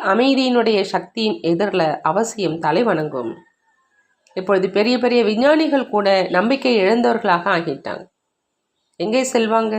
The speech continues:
எங்கு அமைதி நிறைந்தவர்களாகிய உங்களுடைய கிரணங்கள் தென்படுதோ, அங்கேதான் அவங்களுடைய பார்வை செல்லும். உங்களுடைய ஜடம், அதாவது பொருளின் மூலமாகத்தான் அவர்களும் அணுகுண்டு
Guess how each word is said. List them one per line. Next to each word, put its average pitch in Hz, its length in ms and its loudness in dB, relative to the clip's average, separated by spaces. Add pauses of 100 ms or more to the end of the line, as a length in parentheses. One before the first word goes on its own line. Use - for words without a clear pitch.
(680)
எங்கு 226 240 0
அமைதி 233 440 2
நிறைந்தவர்களாகிய 220 880 0
உங்களுடைய 208 460 0
கிரணங்கள் 220 560 0
தென்படுதோ, 196 580 0 (480)
அங்கேதான் 226 640 2
அவங்களுடைய 214 520 2 (120)
பார்வை 220 540 2
செல்லும். 156 560 -2 (1160)
உங்களுடைய 233 400 2 (120)
ஜடம், 214 440 2 (640)
அதாவது 185 340 0 (240)
பொருளின் 262 560 0
மூலமாகத்தான் 175 1000 0 (360)
அவர்களும் 190 600 -2 (1800)
அணுகுண்டு 233 560 0